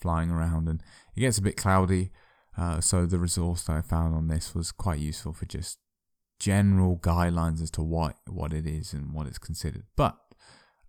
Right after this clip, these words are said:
I have been enlightened in some extent and think much more of this dietary pattern, 'cause really it just seems to be pushing quality foods. But the more restricted it becomes,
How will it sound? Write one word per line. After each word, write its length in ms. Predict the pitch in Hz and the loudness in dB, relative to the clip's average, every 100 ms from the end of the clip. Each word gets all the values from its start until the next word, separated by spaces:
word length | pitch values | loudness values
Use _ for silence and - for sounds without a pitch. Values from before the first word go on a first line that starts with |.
| - | -2
I 260 | 92 95 92 | 2 2 2
have 200 | 90 - | -2 4
been 380 | 101 95 95 - | 6 6 4 0
enlightened 540 | 98 92 101 101 107 - | 0 2 4 2 0 -2
in 140 | 92 95 | -4 -2
some 380 | - 92 90 - | 0 0 0 -4
extent 500 | 85 - 120 123 - | -8 -4 -2 -2 -2
and 320 | 82 82 - - | -2 -4 -4 -8
think 280 | - 90 80 _ _ _ _ _ _ _ - 60 | -2 0 -2 _ _ _ _ _ _ _ -20 -10
much 440 | 65 95 - - | -2 -2 -2 -2
more 280 | 92 90 - | 0 0 -2
of 220 | 87 87 | -4 -2
this 280 | 87 87 - _ _ _ - | -2 -2 -6 _ _ _ -2
dietary 480 | 90 85 85 87 80 | 2 2 2 0 0
pattern, 440 | - 104 - 98 | 2 2 2 -2
'cause 160 | 98 117 | 0 2
really 300 | 110 110 92 | 4 4 4
it 80 | 80 | 0
just 180 | 82 | -4
seems 220 | - 78 - | -2 -4 -4
to 60 | |
be 100 | 80 | -6
pushing 560 | - 82 - - 73 78 _ _ - | -4 -4 -4 -6 -8 -10 _ _ -10
quality 580 | - 76 - - 78 - _ _ - | -6 -4 -6 -6 -8 -10 _ _ -20
foods. 540 | - 95 78 - - - - - _ - | 0 2 2 0 -14 -16 -20 -20 _ -2
But 320 | 82 78 - - | 0 0 -2 0
the 80 | |
more 220 | 90 92 85 | 2 4 2
restricted 440 | 82 80 - 80 | 0 -4 -4 -2
it 340 | 78 - - | -2 -4 -10
becomes, 480 | - - 113 104 101 | -6 2 4 4 2